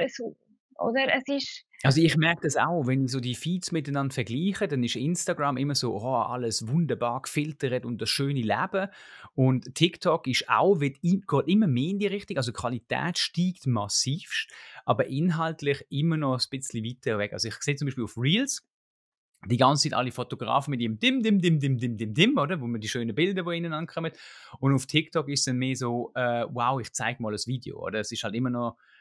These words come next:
Speaker 2: ich glaub, die Trennung haben wir noch. Instagram ist halt noch so ein bisschen der, der, der High-Class-Style und TikTok ist noch so ein bisschen der, der Footage-Style.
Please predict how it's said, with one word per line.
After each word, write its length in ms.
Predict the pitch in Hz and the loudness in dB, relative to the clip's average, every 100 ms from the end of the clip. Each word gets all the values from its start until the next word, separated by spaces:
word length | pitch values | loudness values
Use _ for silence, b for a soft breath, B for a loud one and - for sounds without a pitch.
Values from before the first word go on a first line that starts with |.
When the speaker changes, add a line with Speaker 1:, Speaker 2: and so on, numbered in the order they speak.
| - | -4
Speaker 2:
ich 60 | |
glaub, 340 | 123 135 143 _ | 2 2 2 _
die 360 | - 139 160 196 | -20 -2 4 4
Trennung 340 | - 143 175 156 | 4 2 2 2
haben 220 | 147 165 | 0 -2
wir 40 | |
noch. 320 | 143 95 85 - | 0 -2 -4 -4
Instagram 500 | 170 190 180 165 160 | -2 0 0 -2 -2
ist 140 | 143 | -4
halt 140 | 143 131 | -6 -4
noch 120 | 156 | -4
so 100 | 156 | -4
ein 40 | |
bisschen 200 | 147 139 131 | -6 -6 -4
der, 220 | 123 123 | -4 -4
der, 120 | 113 | -6
der 300 | 113 - - | -6 -6 0
High-Class-Style 960 | 113 165 - 147 151 - - 147 - - | 0 0 -4 -6 -4 -6 -6 -6 -6 -8
und 160 | 117 - _ | -10 -14 _
TikTok 340 | - 143 - 117 | -6 -6 -8 -10
ist 140 | - | -10
noch 120 | 117 | -10
so 100 | - | -12
ein 60 | 107 | -12
bisschen 200 | 104 101 - _ _ _ - | -10 -10 -12 _ _ _ -2
der, 160 | 104 | -2
der 100 | 95 | -2
Footage-Style. 960 | - - - 117 - - - 50 - - | -6 -8 -6 -6 -4 -6 -6 -12 -14 -20